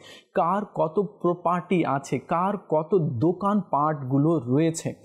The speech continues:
এভাবে সম্পদ জমা করার নেশা প্রায় লোকেরই হয়ে থাকে। এটা একটা কুপ্রথা রয়েছে।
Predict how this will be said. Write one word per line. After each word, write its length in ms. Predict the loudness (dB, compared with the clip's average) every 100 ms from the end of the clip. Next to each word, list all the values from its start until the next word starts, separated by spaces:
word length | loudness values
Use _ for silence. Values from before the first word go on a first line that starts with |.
| -20 -20 -20 _ 0
এভাবে 460 | 2 4 4 2 -2 -14 -16 -12 -8 -6 0
সম্পদ 600 | 2 0 -2 0 0 -2 -4 -2 0
জমা 400 | 2 2 2 2
করার 360 | 0 2 2 -2 -10 -2
নেশা 800 | 2 4 4 2 0 0 0 -4 -16 _ _ -4
প্রায় 320 | 0 0 0 0
লোকেরই 840 | 2 4 4 2 2 2 2 0 -6 -4
হয়ে 200 | 0 0
থাকে। 440 | -2 -6 -8 -6 -10 -12 -20 _ _ _ _ _ 0
এটা 200 | 2 2
একটা 220 | 2 -2
কুপ্রথা 640 | -2 2 2 2 0 0
রয়েছে। 600 | 2 2 2 0 -4 -6